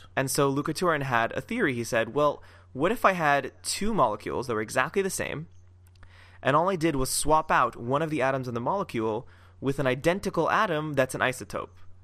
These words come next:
So briefly, an isotope is, like, you can have two carbon atoms, but one has an extra neutron in it. It'll still be carbon, but it'll be a little heavier,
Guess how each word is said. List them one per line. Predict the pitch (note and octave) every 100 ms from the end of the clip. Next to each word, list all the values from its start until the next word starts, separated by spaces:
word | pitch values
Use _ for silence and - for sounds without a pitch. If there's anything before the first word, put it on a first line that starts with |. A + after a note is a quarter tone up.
| - -
So | - B2+ B2+ B2 G#2+
briefly, | A2 D#3 - C#3
an | B2+
isotope | B2+ B2+ B2 C3+ C3
is, | A#2+
like, | A#2 A#2
you |
can | B2+
have | A#2+
two | - D#3
carbon | - D3+ C3+
atoms, | A2+ A2 B2+ B2
but | A2+
one | A#2+
has | A#2+ A#2
an |
extra | B2+ - A#2+
neutron | C3 - A2+ G#2+
in | G#2
it. | -
It'll | A#2
still | - E3
be | A#2
carbon, | - D3 A2+ F#2
but | G#2 A#2
it'll |
be | A2+
a | G#2+
little | G2+
heavier, | - A2+ E2 -